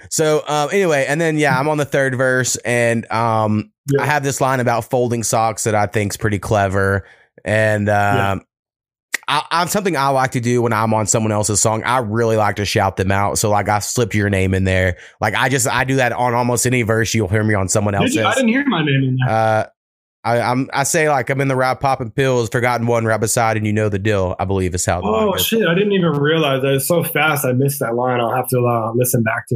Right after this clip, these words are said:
Speaker 2: it.
Speaker 1: But, yeah, over the last however long I've been
Speaker 2: Yeah.
Speaker 1: on Spotify, I always try to rather shout out, like, a producer or the other rapper. You know, I just, I enjoy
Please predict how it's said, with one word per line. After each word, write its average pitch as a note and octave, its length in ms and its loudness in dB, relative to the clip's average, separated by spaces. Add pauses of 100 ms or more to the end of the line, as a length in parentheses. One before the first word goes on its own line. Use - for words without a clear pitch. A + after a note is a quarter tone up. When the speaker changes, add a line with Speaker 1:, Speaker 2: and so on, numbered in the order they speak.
Speaker 2:
it. A#2 60 -12 (160)
Speaker 1:
But, B2 480 -2
yeah, E3 180 0
over F#3 160 0
the F3 100 -2
last D#3 280 0
however C#3 180 0
long B2+ 140 2
I've A#2+ 100 0
been C#3 80 2
Speaker 2:
Yeah. B2+ 60 2
Speaker 1:
on A#2 80 0
Spotify, G#2 760 0
I A2 120 0
always A#2+ 260 2
try A#2+ 140 0
to G#2+ 80 2
rather G#2 200 0
shout G#2 240 0
out, G2+ 140 0
like, F#2+ 160 -2
a F#2+ 60 -2
producer G2+ 640 0
or F#2+ 100 0
the G2 140 0
other F2+ 180 0
rapper. F#2+ 380 0
You G#2+ 140 0
know, F2 60 0 (540)
I C#3 140 -2
just, D#3 200 0
I B2+ 200 0
enjoy A2+ 500 0